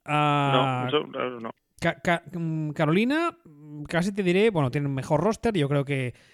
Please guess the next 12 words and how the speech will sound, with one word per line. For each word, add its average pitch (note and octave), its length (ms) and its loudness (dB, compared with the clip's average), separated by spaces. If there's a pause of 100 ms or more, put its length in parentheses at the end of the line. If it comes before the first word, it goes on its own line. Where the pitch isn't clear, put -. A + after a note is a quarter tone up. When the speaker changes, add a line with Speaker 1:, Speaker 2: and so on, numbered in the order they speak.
(100)
Speaker 1:
tienen D3+ 260 0
mejor, C#3+ 560 2
eh, C3 180 -2
entrenador D3+ 580 0
y C#3 260 -4
falta C#3+ 300 -2
ver D3+ 100 0
qué D3 100 -4
pasa C3+ 220 -4
con C3 100 -4
ese B2+ 180 -4
quarterback. G#3 480 2